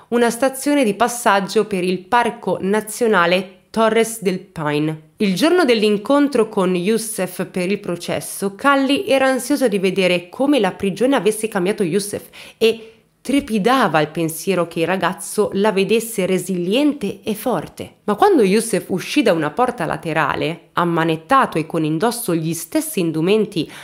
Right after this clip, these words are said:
Under Armour del giorno in cui era stato arrestato, le mancò il fiato. Sembrava in forma e radioso come sempre, anche se forse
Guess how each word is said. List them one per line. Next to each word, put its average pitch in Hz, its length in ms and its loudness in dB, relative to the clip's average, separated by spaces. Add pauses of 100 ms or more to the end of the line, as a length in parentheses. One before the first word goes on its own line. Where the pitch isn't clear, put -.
(160)
Under 185 380 4
Armour 175 540 2
del 156 260 0
giorno 196 360 2
in 147 140 -2
cui - 360 -2
era 233 320 2
stato 156 640 -2
arrestato, - 680 -4 (400)
le 196 120 2
mancò 208 280 2
il 240 80 0
fiato. - 500 -8 (480)
Sembrava 240 520 2
in 226 140 4
forma 247 520 2
e 196 80 2
radioso 196 560 0
come 214 300 0
sempre, 165 560 -2
anche 262 320 0
se 185 500 -2
forse 254 920 2